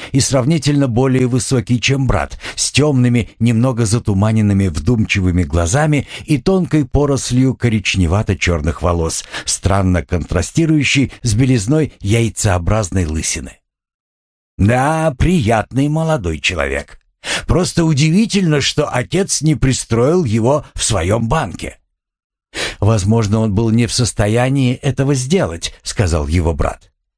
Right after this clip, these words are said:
«Он там всего лишь кассир». «Это верно».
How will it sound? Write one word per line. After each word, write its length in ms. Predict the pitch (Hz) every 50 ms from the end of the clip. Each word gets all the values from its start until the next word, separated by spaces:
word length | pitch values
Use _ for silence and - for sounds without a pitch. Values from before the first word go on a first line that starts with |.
| - - - - -
«Он 200 | 90 104 120 -
там 240 | - 110 113 123
всего 340 | 120 - - 101 80 78 90
лишь 200 | 95 104 104 -
кассир». 600 | - - 123 120 - - - 196 143 - - _ _ _ _ _ _ _ _ _ _ _ _ _ _ _ _ _ _ _ -
«Это 560 | - 76 90 104 127 147 131 _ - 160 160
верно». 600 | 151 113 92 87 69 67 67 69 80 80 80 -